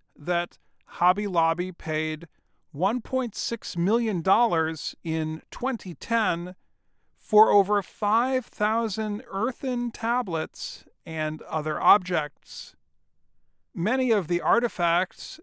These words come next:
have examples of cuneiform, one of the earliest known systems of writing. The artifacts and other objects purchased were sent to several Hobby Lobby stores.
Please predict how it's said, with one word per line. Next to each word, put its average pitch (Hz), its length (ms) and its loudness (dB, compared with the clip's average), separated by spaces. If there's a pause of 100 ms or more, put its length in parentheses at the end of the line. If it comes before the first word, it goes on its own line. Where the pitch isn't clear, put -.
have 165 300 0
examples 165 640 -4
of 147 400 -4 (120)
cuneiform, 180 1120 -4 (580)
one 151 260 -2
of 165 140 -2
the 147 180 -6
earliest 262 760 0 (100)
known 202 500 0
systems 185 800 -4
of 147 240 -6
writing. 156 580 -2 (1120)
The 147 220 -4
artifacts 180 1000 0
and 165 420 -2
other 160 320 -4
objects 180 580 -2
purchased - 1040 -6
were 185 320 -2
sent 196 400 -6
to 175 400 -2
several 240 640 -2
Hobby 196 400 -2
Lobby 156 380 0
stores. - 1000 -4